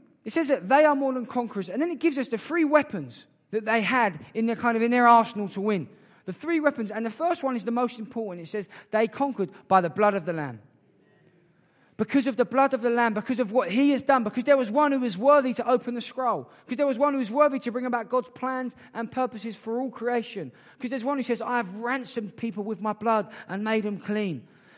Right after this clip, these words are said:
Because of the blood of the Lamb, we can stand in victory. You can read these verses about dragons, and there's chapter kind of, in the few next chapters come up, there's beasts and all these things, and you can get down hide. But we know how the story ends.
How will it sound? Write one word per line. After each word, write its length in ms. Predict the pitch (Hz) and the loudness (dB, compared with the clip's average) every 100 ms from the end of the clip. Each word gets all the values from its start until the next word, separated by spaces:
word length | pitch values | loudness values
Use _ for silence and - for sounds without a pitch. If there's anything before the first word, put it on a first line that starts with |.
| - | -14
Because 320 | 202 - 254 | -10 -6 -4
of 80 | 247 | -6
the 100 | 220 | -8
blood 300 | - 226 233 | -8 -8 -8
of 100 | 202 | -8
the 100 | 196 | -8
Lamb, 520 | 202 220 196 143 135 - _ _ _ _ _ _ _ _ | -4 -2 -4 -6 -10 -16 _ _ _ _ _ _ _ _
we 160 | 175 220 | -8 -8
can 160 | 202 | -8
stand 300 | - 196 196 | -12 -12 -12
in 100 | 196 | -12
victory. 480 | 175 - - 143 107 _ _ _ _ _ _ _ - | -12 -14 -14 -16 -16 _ _ _ _ _ _ _ -10
You 100 | 233 | -6
can 220 | 247 214 - | -6 -6 -8
read 200 | 185 262 | -4 -2
these 160 | 247 226 | -2 -4
verses 360 | 180 240 233 202 | 0 0 0 -4
about 260 | 196 190 | -6 -6
dragons, 480 | - 233 240 202 170 | -2 -2 -2 -4 -8
and 80 | 190 | -10
there's 160 | 190 - | -10 -12
chapter 300 | - 220 226 | -10 -8 -8
kind 180 | 233 226 | -8 -6
of, 80 | 214 | -6
in 40 | |
the 60 | 196 | -6
few 160 | 240 | -6
next 220 | 247 247 | -6 -8
chapters 240 | - 220 - | -6 -6 -6
come 100 | 240 | -12
up, 80 | 196 | -10
there's 160 | 185 | -12
beasts 340 | 156 233 226 - | -10 -8 -6 -6
and 120 | 226 | -8
all 100 | 233 | -6
these 160 | 220 | -8
things, 240 | - 233 196 | -8 -8 -8
and 100 | 214 | -8
you 60 | |
can 140 | 214 202 | -10 -2
get 180 | 214 - | -2 0
down 200 | 220 214 | -4 -4
hide. 440 | - 233 202 160 - - | -6 -6 -6 -10 -16 -12
But 100 | 202 | -6
we 80 | |
know 200 | 220 240 | -2 -2
how 160 | 208 220 | 0 -2
the 80 | 208 | -4
story 420 | - 240 214 214 | -6 -2 -2 0
ends. 240 | 214 170 | -4 -6